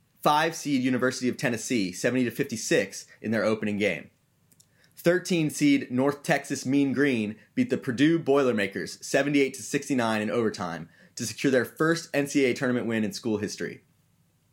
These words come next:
Eleven seed Syracuse defeated the six seed San Diego State University in the first round.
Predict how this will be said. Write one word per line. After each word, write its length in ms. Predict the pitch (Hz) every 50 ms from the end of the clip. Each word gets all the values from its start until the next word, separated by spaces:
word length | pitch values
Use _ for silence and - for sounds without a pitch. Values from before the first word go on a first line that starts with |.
| _ _ _ _ _ _ _ _ _ -
Eleven 340 | 120 123 147 160 165 175
seed 260 | 165 - 160 160 156 -
Syracuse 640 | - 156 160 151 135 - - 117 110 107 101 98
defeated 520 | - - - - - 131 127 120 113 95 - _ _ _ _ _
the 60 | 107
six 380 | 107 - - - 175 170 - -
seed 340 | - 143 131 127 110 - -
San 240 | - - 135 135
Diego 200 | 131 135 127 123
State 220 | 120 123 - 127 104
University 640 | 107 117 113 107 113 110 107 - 82 67 - - _ _ _ _
in 80 | -
the 60 | 101 98
first 300 | - 110 104 98 - 104
round. 300 | 98 87 76 - -